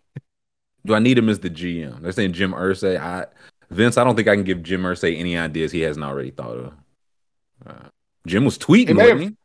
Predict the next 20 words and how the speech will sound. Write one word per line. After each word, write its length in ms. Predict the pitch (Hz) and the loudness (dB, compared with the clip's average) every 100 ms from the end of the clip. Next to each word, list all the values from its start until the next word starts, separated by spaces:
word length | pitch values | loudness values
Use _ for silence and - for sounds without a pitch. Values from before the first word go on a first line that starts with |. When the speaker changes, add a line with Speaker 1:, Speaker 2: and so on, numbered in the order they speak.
| _ _ _ _ 151 | _ _ _ _ -8
Speaker 2:
I 40 | |
was 60 | 151 | -6
gonna 60 | 139 | 0
say, 220 | 143 139 | 0 0
he, 340 | - 131 143 - | -4 -6 -6 -10
he, 40 | 120 180 | -6 -4
he 80 | 170 | 0
had 260 | 151 185 | 4 4
the 100 | 131 110 | 2 -4
ideas. 440 | 107 107 107 - _ _ _ - | -6 -8 -10 -16 _ _ _ 2
Does 160 | 165 | 4
he 60 | 156 | 4
remember 420 | 143 131 175 147 | 2 2 2 0
the 200 | 117 - | 0 0
ideas? 540 | 98 95 123 - 123 - - | 0 -2 -4 -4 -6 -8 -6
Speaker 1:
<laughs> 380 | 120 - - - - _ _ _ _ _ _ - 277 254 - _ - | -6 -6 -8 -8 -8 _ _ _ _ _ _ -14 -12 -14 -18 _ -8
It's 160 | 85 | -6
a 40 | 92 | -4
good 240 | 87 107 | -4 -6
point. 300 | 127 120 - | -6 -8 -10